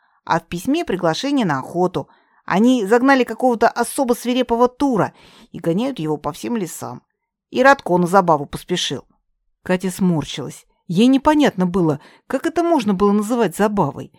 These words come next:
И неприятно было, что Радко просто и легко оставил её и ускакал.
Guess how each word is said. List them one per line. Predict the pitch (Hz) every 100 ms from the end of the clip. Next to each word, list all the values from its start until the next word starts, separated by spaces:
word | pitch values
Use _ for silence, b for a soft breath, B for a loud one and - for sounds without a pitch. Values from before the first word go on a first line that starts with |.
| _ _
И | -
неприятно | 202 190 190 226 330 240
было, | 185 180
что | 156 180
Радко | 175 180 - 302
просто | 170 175 294 285 170
и | - 170
легко | 175 - - 262 - B B
оставил | - 180 - 285 339
её | 233 180 156
и | - 202
ускакал. | 220 - 311 - - -